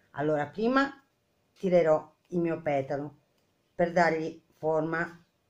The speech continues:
o meglio, per assottigliarlo un po'. E una volta assottigliato, prenderò i due bordi e li porterò come nelle rose,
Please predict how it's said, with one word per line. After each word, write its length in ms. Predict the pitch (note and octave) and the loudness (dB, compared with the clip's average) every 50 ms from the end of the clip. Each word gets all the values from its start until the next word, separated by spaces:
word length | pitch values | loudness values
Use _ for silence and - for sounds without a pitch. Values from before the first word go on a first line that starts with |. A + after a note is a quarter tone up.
| _ _ - | _ _ -14
o 100 | D#3 D#3 | -10 -8
meglio, 420 | E3 E3 D#3 D3 C#3+ C3+ C#3 C3+ | -6 -4 -4 -4 -4 -4 -6 -8
per 160 | C3+ E3 D#3 | -8 -8 -8
assottigliarlo 600 | D#3+ D#3 - - D3+ C#3 - E3 D#3+ D3 C#3 C#3 | -8 -8 -10 -14 -14 -12 -8 -4 -4 -4 -4 -4
un 140 | C#3 C3+ C3+ | -6 -10 -10
po'. 200 | - C3 B2+ - - - _ _ _ _ _ _ - | -10 -12 -14 -14 -16 -20 _ _ _ _ _ _ -2
E 140 | C4+ F4 | 4 6
una 200 | G4 G4 E4 G#3 | 8 8 8 8
volta 320 | D3+ C#3 C#3+ C#3 C3+ C3+ D3+ | 6 4 2 0 -2 -2 -4
assottigliato, 840 | D3 - - E3+ - F#3 G3 G3+ E3 D3 C3 B2 A#2+ A#2+ - D3+ | -6 -8 -8 -14 -12 -6 -2 0 2 2 2 0 -4 -6 -10 -8
prenderò 520 | - G#3 C4 C#4+ D4+ C#4+ C4 F#3 C#3+ B2+ A#2 | -4 0 2 4 4 6 6 6 4 4 0
i 100 | C#3 D3 | -2 -4
due 240 | D3 F#3 C4 B3+ | -2 0 0 2
bordi 640 | F#3 F3+ E3+ E3 D3 C3+ C#3 C#3+ G3 A#3+ A#3+ - - _ _ _ _ _ _ _ _ _ | 2 4 4 4 4 2 0 -2 -2 -2 -4 -6 -14 _ _ _ _ _ _ _ _ _
e 100 | - A3+ | 0 0
li 140 | B3 C4+ C#4 | 2 2 2
porterò 640 | - - C4+ C4 - C4 A#3 G3+ F#3 F3+ F3+ - - _ _ _ _ _ | 4 4 2 4 4 4 4 4 4 2 -2 -6 -12 _ _ _ _ _
come 340 | - C4 D#4 D#4 E4 E4 D#4 | 2 4 4 6 6 6 6
nelle 320 | C#4+ B3+ B3 A3+ F#3+ F3+ | 6 6 8 8 8 8
rose, 640 | E3 C#3+ C3 C3 C3+ C3+ C3+ F3+ G#3+ C4 C#4 - | 8 6 4 2 0 -2 -2 -2 -2 -2 -4 -6